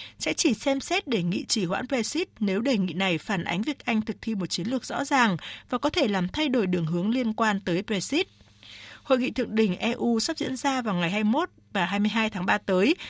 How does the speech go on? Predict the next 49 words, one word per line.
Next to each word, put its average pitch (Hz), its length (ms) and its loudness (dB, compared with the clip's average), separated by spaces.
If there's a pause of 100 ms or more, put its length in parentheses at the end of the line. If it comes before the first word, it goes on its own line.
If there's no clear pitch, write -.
(140)
được 262 200 -2
coi 294 200 0
là 214 100 -2
cơ 254 140 -4
hội 240 240 0
cuối 185 160 0
cùng 220 360 2
để 170 120 -2
Thủ 165 140 -6
tướng 147 160 -6
Anh 220 200 0
Theresa 214 400 -2
May 202 260 2 (140)
đảm 208 200 4
bảo 190 240 4
nhận 180 220 0
được 190 240 -2
sự - 280 -2
nhất 294 180 -4
trí 214 400 0
từ 233 140 0
hai 240 220 -2
mươi 214 120 0
bảy 156 60 -2
nước 269 200 -2
thành 185 180 0
viên 202 240 -2
E 220 100 -2
U 196 160 -2
còn 151 220 -2
lại 160 200 -2 (160)
về 156 120 -2
hoãn 170 360 -4
Brexit. 254 400 0 (1200)
Tuần 277 160 4
qua 320 280 6
ghi 320 140 6
dấu 220 240 2
một 277 260 0
cột 196 200 -4
mốc 302 180 0
quan 285 200 0
trọng - 240 0
trong 240 200 2
cuộc 190 160 -2
xung 220 220 0
đột 190 220 0
tại - 160 -2
Syria, 220 480 4